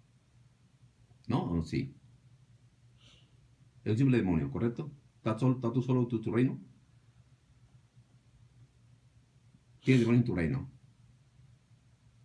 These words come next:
¿Tienes tu demonio en tu reino ahí? ¿Que son tuyos? En nombre de Jesús responde. ¿Son tuyos? ¿Sí o no?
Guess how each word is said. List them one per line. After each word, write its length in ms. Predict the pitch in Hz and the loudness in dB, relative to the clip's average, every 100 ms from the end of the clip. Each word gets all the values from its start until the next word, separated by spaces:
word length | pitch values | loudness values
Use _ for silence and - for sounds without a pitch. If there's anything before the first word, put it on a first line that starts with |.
| _ - _ _ | _ -20 _ _
¿Tienes 220 | - 110 | -4 -2
tu 60 | 113 | 2
demonio 240 | 120 117 | 4 4
en 40 | 123 | 2
tu 100 | 113 | 0
reino 240 | 117 117 | 0 0
ahí? 180 | 110 - - _ _ _ - _ - _ - _ - | -2 -8 -14 _ _ _ -20 _ -20 _ -20 _ -12
¿Que 60 | |
son 160 | 104 107 | -6 0
tuyos? 400 | 123 131 - - - _ _ _ _ _ _ _ _ - _ _ _ _ _ _ _ | 2 2 0 -12 -20 _ _ _ _ _ _ _ _ -20 _ _ _ _ _ _ _
En 60 | - | -6
nombre 200 | 92 104 | -4 -4
de 100 | 90 | -4
Jesús 220 | 85 82 | -6 -6
responde. 500 | 82 - 131 123 - - - _ _ _ - _ _ _ | -8 -8 -6 -6 -8 -16 -20 _ _ _ -20 _ _ _
¿Son 220 | - 104 | -4 0
tuyos? 340 | 135 139 180 - - - _ _ - _ _ _ _ _ - - | 4 4 2 -6 -20 -20 _ _ -20 _ _ _ _ _ -20 -16
¿Sí 240 | - 139 143 | -6 -4 -4
o 60 | |
no? 260 | 78 - | -6 -6